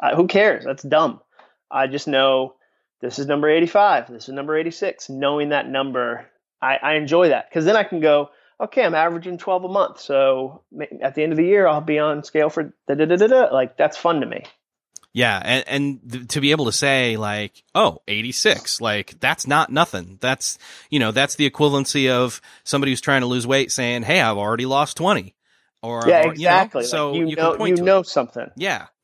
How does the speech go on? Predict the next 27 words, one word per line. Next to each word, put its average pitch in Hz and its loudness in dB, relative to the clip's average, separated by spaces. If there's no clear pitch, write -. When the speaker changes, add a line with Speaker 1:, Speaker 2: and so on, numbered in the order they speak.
Speaker 1:
I, 151 2
you 175 2
know, 127 2
I 143 4
just, 160 -6
I 147 -4
enjoy 156 4
how 139 2
that 135 2
kinda 117 -6
stacks - -2
up - -6
and 127 -12
what 127 0
that 127 2
looks 151 -2
like 127 4
and 123 -8
how 120 -6
we, 117 -6
you 131 -6
know, 113 -4
how 131 0
we 123 -2
feel - 2
about 104 0
that. - 0